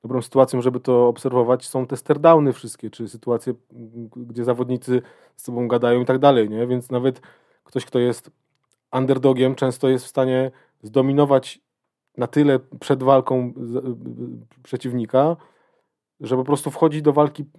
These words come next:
pewnie i, i tamten nie ma co gadać, nawet jeśli jest fizycznie, wszystko przemawia za tym, że tamten wygra, nie?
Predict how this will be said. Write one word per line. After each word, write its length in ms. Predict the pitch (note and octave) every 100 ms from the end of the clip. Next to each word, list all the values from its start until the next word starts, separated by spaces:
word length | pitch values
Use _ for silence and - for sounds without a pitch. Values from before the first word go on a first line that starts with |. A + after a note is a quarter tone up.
| C#3
pewnie 380 | C#3+ C#3 D3+ D#3+
i, 280 | D#3 D3+ D3+ _ _ _ _
i 80 | D#3+
tamten 280 | D3 E3 F3
nie 80 | F#3
ma 100 | F#3
co 100 | F#3+
gadać, 260 | G3 E3 C3+
nawet 180 | C#3+
jeśli 200 | D3 -
jest 120 | D#3 D3+
fizycznie, 520 | D3+ D3+ D3 C#3 C#3+
wszystko 280 | - - D3+
przemawia 400 | E3 D#3 D#3 D3
za 120 | D3+
tym, 140 | D3
że 100 | C#3
tamten 300 | C#3 C3 C3+
wygra, 280 | C3 A2+ G#2
nie? 240 | G#2+ B2+